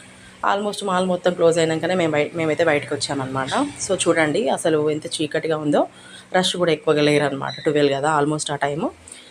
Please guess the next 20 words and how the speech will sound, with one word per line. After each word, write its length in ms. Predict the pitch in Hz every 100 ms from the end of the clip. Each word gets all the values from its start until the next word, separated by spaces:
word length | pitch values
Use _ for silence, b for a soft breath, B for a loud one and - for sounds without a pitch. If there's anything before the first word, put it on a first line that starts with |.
| -
So 60 | - 160
అప్పటికి 220 | 156 156
ఎవరు 160 | 151 147
లేరనమాట. 440 | 139 135 135 139 156 226
So 80 | 214 175
ఇక్కడ 140 | 160 -
చూడండి 320 | 160 156 170 233
మీకు, 180 | 190 160 151 - B B -
ఆ, 20 | 156 151 147 147
డిఎస్ఎల్ 380 | 160 160 170 160
మాల్ 120 | 160 156
బయట 120 | 143 147
నుంచి 140 | 156 -
చూపిద్దాము 480 | 147 151 147 143 151 147
వెళ్ళేటప్పుడు 480 | 139 143 139 143 143
ఎలా 120 | 139 139
ఉంటుందనేసి 500 | 147 135 131 131 - 208
నేను 100 | -
చూపిస్తున్నాను. 520 | 160 143 - 156 151 135
ఇక్కడ 160 | 139